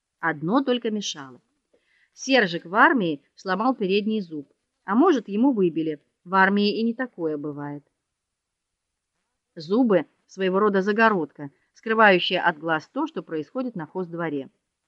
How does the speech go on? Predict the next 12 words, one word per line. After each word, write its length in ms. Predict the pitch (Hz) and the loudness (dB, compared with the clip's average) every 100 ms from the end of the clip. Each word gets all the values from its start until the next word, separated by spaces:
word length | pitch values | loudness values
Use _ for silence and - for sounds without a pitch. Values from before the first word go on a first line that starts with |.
| - | 2
А 220 | 185 190 | 4 4
здесь, 460 | 170 240 392 - _ _ _ | 2 2 2 0 _ _ _
в 60 | |
загородке, 640 | 160 202 220 214 165 - 147 | -8 0 2 4 2 -2 -10
дырка, 540 | 139 156 165 247 302 - _ - | -4 -2 -2 0 0 -2 _ -8
и 120 | 202 | -2
видна 280 | 220 262 339 | 0 2 4
работа 360 | 190 165 - | 4 2 -6
языка. 520 | 220 170 151 139 131 _ _ _ _ | -6 -6 -12 -16 -20 _ _ _ _
Человек 440 | - 247 269 294 | -2 4 6 6
ест, 360 | 262 254 381 - _ _ _ | 2 2 2 0 _ _ _
разговаривает, 880 | 262 311 220 170 151 151 151 156 | -2 0 2 2 2 0 -2 -6